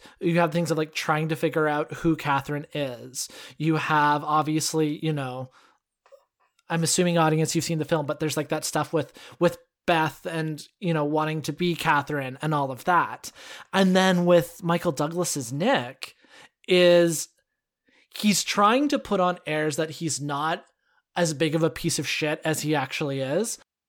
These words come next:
And he tries very hard not to, and he's putting on these airs and, you know, he's obviously trying to look like he's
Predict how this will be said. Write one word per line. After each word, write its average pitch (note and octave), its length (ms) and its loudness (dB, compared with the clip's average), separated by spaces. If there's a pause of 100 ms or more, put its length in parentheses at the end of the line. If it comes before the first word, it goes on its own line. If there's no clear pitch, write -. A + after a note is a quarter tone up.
(600)
And F3 120 2
he F3 100 2
tries E3 300 2
very E3 180 0
hard C#4+ 320 8
not F#3 240 6
to, E3 100 2
and D3+ 80 0
he's D3+ 140 -2
putting G3+ 320 2
on F#3+ 120 2
these E3+ 180 -2
airs F3 220 4
and, E3 280 -6
you F3+ 120 -2
know, D3+ 240 -2 (320)
he's F3 220 2
obviously D#3 840 2 (880)
trying A3+ 260 6
to A3+ 60 4
look F#3 240 2
like F3+ 120 4
he's D#3+ 540 -4